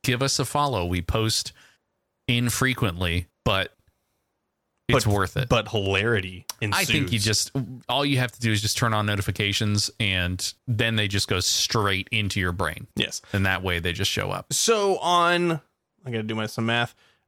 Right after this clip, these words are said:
Speaker 2: On Sun-, is the fifth, Sunday, Sunday was National Cheese Pizza Day. And I got a notification from Mountain Mike's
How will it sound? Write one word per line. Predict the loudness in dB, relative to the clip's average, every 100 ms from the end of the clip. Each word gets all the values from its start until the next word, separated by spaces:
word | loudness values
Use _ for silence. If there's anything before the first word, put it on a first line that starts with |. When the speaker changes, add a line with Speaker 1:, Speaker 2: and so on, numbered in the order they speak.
| 0
Speaker 2:
On | 2 4 4 2 2 2 2 2 2
Sun-, | -2 -4 -2 -2 0 0 -2 -2 -2 -2 0 0 2 2 0 0 -2 -4 -8
is | -6
the | -6
fifth, | 0 0 0 0
Sunday, | 0 2 2 4 4 2
Sunday | 2 0 2 2
was | 0 0
National | 0 0 0 0 -2
Cheese | -2 -4 -4
Pizza | -6 -2 -2
Day. | -2 -6 -12 _ _ _ -4
And | -2
I | 0
got | 0
a | 2
notification | 2 0 -2 -2 0 0
from | 0 2
Mountain | 2 2 2
Mike's | 2 2 0 -6